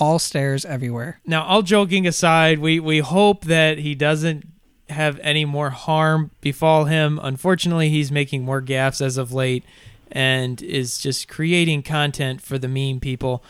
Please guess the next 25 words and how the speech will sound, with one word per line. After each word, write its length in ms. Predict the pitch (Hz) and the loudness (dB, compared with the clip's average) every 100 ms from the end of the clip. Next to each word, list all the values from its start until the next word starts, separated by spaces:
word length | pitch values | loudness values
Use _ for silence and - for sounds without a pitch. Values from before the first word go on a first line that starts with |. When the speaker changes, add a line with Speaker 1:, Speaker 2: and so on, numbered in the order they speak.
| - _ _ | -20 _ _
Speaker 2:
But 380 | 160 156 147 - _ _ _ _ | 2 4 2 -4 _ _ _ _
we, 480 | 156 190 180 175 - | -4 0 0 -4 -8
we 180 | - 151 | -8 -6
do 220 | 147 208 | 0 0
wish 280 | 196 180 156 | 4 2 2
him 120 | 160 | 0
good 180 | 147 147 | 2 0
health, 420 | 131 139 131 131 | 0 -2 0 -2
and 120 | 143 131 | -4 -2
we 100 | 135 | -4
are 40 | |
praying 320 | 127 190 190 175 | 0 2 4 4
for 160 | 160 | 2
his 120 | 147 127 | 0 0
good 160 | 143 | -2
health. 300 | 135 135 127 | 0 0 0
Speaker 1:
Absolutely. 600 | 143 147 156 139 131 131 - _ | -2 -2 -4 -6 -6 -10 -10 _
Speaker 2:
But 440 | 135 143 139 135 - _ _ | 0 2 4 0 -6 _ _
y-, 380 | - 156 - - | -18 -16 -16 -12
as 180 | 143 135 | -6 -4
we 120 | 139 | -2
should 180 | 139 151 | -2 0
with 140 | 139 143 | 0 0
any 180 | 160 165 | 2 2
leader 480 | 143 135 135 139 | 2 2 2 0